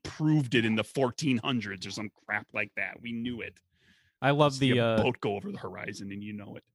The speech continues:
Speaker 2: there's a Zoom background that a lot of people are using where it's the, it's the disc of the flat Earth
Speaker 1: <laughs> Right, with the
Speaker 2: floating
Speaker 1: ice,
Speaker 2: in
Speaker 1: the ice
Speaker 2: space
Speaker 1: wall
Speaker 2: with the
Speaker 1: around
Speaker 2: ice
Speaker 1: it.
Speaker 2: wall, but then there's the full moon floating above it, like, which
Speaker 1: <laughs>
Speaker 2: is
Speaker 1: That's
Speaker 2: clearly
Speaker 1: not a
Speaker 2: a
Speaker 1: disc.
Speaker 2: sphere. <laughs>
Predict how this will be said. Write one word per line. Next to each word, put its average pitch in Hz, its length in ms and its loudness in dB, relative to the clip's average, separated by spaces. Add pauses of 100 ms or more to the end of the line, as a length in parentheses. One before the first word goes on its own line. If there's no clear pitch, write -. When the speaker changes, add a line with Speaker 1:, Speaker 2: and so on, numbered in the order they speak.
Speaker 2:
there's 135 220 6
a 127 100 6
Zoom 131 380 8
background 104 520 4
that 101 80 2
a 104 40 4
lot 98 200 4
of 101 80 2
people 113 280 0
are 98 80 2
using 98 400 2
where 95 120 0
it's 92 180 0
the, 110 180 0
it's 117 220 -4
the 104 200 -8
disc 107 420 0
of 110 120 0
the 104 80 -2
flat 101 340 0
Earth 104 260 2 (120)
Speaker 1:
<laughs> 269 100 6
Right, 214 300 6
with 170 100 4
the 185 80 0
Speaker 2:
floating 160 320 10
Speaker 1:
ice, 160 180 6
Speaker 2:
in 147 60 0
Speaker 1:
the 135 100 8
ice 143 180 6
Speaker 2:
space - 100 2
Speaker 1:
wall 147 260 4
Speaker 2:
with 151 100 10
the 135 60 8
Speaker 1:
around 117 80 8
Speaker 2:
ice 151 200 6
Speaker 1:
it. 175 40 2
Speaker 2:
wall, 160 240 10 (160)
but 190 140 8
then 214 180 8
there's 196 240 6
the 147 160 2
full 180 280 4
moon 151 560 6
floating 135 280 6
above 117 280 4
it, 90 140 -2 (480)
like, - 220 8
which 170 160 10
Speaker 1:
<laughs> - 0 -
Speaker 2:
is 170 60 6
Speaker 1:
That's 240 120 4
Speaker 2:
clearly 190 380 10
Speaker 1:
not 151 40 10
a - 20 8
Speaker 2:
a - 20 8
Speaker 1:
disc. 240 140 4
Speaker 2:
sphere. 147 400 6 (360)
<laughs> 175 120 6